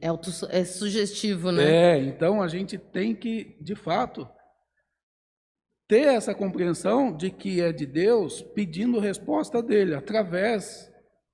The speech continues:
Speaker 2: de, de, de algo, né, que nós não, pra nós é impossível. Então, eu preciso de uma resposta, de um silêncio que eu fiz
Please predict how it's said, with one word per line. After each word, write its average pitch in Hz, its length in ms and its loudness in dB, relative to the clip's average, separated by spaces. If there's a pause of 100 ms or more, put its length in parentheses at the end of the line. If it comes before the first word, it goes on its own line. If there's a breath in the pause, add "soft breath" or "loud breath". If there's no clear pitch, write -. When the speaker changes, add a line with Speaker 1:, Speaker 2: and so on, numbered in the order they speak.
(160)
Speaker 2:
de, 139 260 -10
de, 165 240 -6
de 165 200 -4
algo, 214 480 2
né, 175 160 -2
que - 160 -8
nós 180 360 0
não, 196 360 -2 (320 loud breath)
pra 180 180 4
nós 202 360 4
é 196 40 0
impossível. 156 560 -6
Então, 180 240 -2
eu 202 120 0
preciso 254 580 -2
de 226 80 -6
uma 220 180 0
resposta, 190 760 -4 (480 soft breath)
de 156 120 -2
um 214 100 2
silêncio 208 680 0
que - 180 -6
eu 175 140 0
fiz - 640 -6